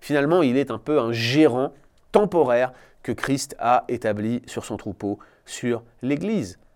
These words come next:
Donc prenez soin du troupeau que Jésus vous a confié. Prenez-en soin parce qu'il ne vous appartient pas.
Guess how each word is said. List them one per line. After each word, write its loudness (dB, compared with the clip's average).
Donc -2
prenez 2
soin -2
du -4
troupeau -2
que -4
Jésus -4
vous -4
a 0
confié. -8
Prenez-en 0
soin -6
parce -4
qu'il -2
ne 4
vous 0
appartient -4
pas. 2